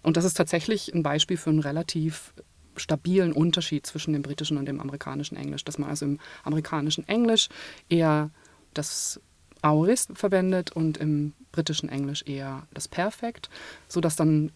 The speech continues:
zum Teil auch die Briten sich hinstellen und ganz, äh, großspurig behaupten, ja, die Amerikaner sind einfach nicht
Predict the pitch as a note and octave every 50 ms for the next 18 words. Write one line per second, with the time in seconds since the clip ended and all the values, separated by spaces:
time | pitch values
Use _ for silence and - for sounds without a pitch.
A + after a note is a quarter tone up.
0 | _ - - D#3+ D3+ - D#3 D3+ F3+ F#3+ - D3+ D#3+ D#3 - - D#3+ D#3 D#3 -
1 | - F3 D#3+ - F3 E3 D#3+ - - D#3 D#3 - - D3+ D3+ D3+ D3+ D3+ C3+ C#3+
2 | D3 C3+ - - G#2+ B2+ - C#3 C#3+ D3 - - - A2+ A2 A#2+ A#2+ - - -
3 | D#3+ E3+ D#3+ - - D#3 C#3+ D3+ - - C3+ C#3 D3 - C#3+ C#3+ C#3+ C#3 C#3 -
4 | - C#3+ C#3+ D3 - - C3+ C3+ C#3 C#3+ D3 C#3 A#2+ C#3 C#3 C#3 - C#3+ - -
5 | D3 C#3+ C#3 - - - - -